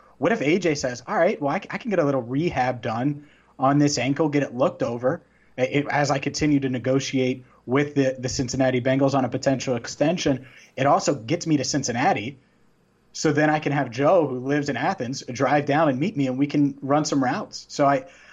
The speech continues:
I think it does open the door for that potentially. Uh, Green, an excuse to get to Cincinnati. He's allowed to now and work out at the,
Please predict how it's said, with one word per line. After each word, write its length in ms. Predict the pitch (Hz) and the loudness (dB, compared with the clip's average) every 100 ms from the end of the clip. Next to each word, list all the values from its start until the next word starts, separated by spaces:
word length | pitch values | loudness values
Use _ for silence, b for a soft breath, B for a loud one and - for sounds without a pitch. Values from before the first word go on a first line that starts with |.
| B | B
I 260 | 131 135 151 | -4 0 0
think 220 | 175 165 | 0 0
it 120 | 143 | 2
does 200 | 156 165 | 4 4
open 220 | 160 165 | 2 2
the 80 | 143 | 0
door 180 | 139 175 | 2 2
for 160 | 165 | 0
that 240 | 131 117 - | -2 -4 -8
potentially. 680 | 117 120 117 120 117 117 B B B | -10 -10 -8 -6 -4 -6 B B B
Uh, 140 | 113 | -2
Green, 400 | 107 139 156 165 | 2 2 4 4
an 100 | 139 | 0
excuse 540 | 120 - 156 180 - - b b - | -2 -6 -2 -2 -2 -12 b b -6
to 100 | 147 | -2
get 200 | 151 143 | -2 -2
to 60 | |
Cincinnati. 520 | 127 135 127 127 135 147 | -4 -4 -2 0 4 4
He's 120 | 131 | 2
allowed 440 | 107 123 170 170 | -2 0 2 2
to 140 | - 127 | -2 -6
now 260 | 120 131 | -2 -4
and 120 | 131 127 | -4 -6
work 240 | 135 - - | -8 -12 -6
out 220 | 127 131 | -2 -2
at 100 | |
the, 100 | 127 | -4